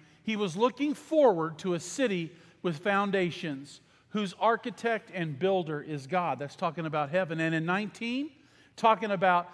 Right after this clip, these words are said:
sacrificing his son Isaac, Abraham reasoned that God could even raise the dead. He thought he was gonna kill his son on that mountain,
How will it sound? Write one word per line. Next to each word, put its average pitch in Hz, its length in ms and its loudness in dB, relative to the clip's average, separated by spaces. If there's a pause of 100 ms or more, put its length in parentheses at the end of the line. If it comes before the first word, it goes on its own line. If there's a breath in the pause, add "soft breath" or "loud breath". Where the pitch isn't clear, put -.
(160 loud breath)
sacrificing 214 800 0
his 180 120 -4
son 196 240 -2
Isaac, 202 420 0 (420 soft breath)
Abraham 247 680 2
reasoned 262 440 0
that 202 200 0
God 233 380 6
could 214 180 -2
even 247 300 2
raise 247 320 6
the 214 120 -2
dead. 190 440 4 (560 soft breath)
He 311 140 6
thought 330 220 4
he 302 60 4
was 220 100 -2
gonna 226 180 0
kill 311 340 6
his 339 120 4
son 311 300 4
on 233 140 6
that 214 200 0
mountain, 208 380 -2